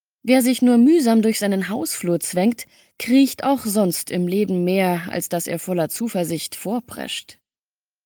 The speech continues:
Jedes Zuhause braucht einen Ruhepol.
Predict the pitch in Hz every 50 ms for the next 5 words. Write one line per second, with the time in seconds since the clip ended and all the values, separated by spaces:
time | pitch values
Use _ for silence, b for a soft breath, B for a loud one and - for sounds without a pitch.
0 | _ _ _ _ _ _ _ _ 202 196 254 311 302 339 320 - - - 269 226
1 | 202 196 208 233 220 247 233 - 175 170 170 185 190 - - - - 170 165 175
2 | 160 160 160 156 190 226 240 214 - - - - 160 143 - - -